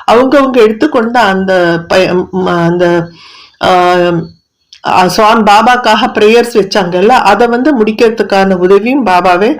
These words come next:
அவங்களுக்கு செஞ்சு கொடுத்தாரு. ஆரம்பித்து வைத்த அந்த சடங்குகளுக்கு வந்து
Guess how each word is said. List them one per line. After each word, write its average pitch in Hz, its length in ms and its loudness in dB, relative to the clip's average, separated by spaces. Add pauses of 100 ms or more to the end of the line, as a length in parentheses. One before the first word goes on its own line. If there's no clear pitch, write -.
(300)
அவங்களுக்கு 180 760 0
செஞ்சு 175 220 0
கொடுத்தாரு. 165 460 -4 (3000)
ஆரம்பித்து 247 880 2
வைத்த 214 360 0
அந்த 190 240 -2
சடங்குகளுக்கு 226 840 0
வந்து 247 280 0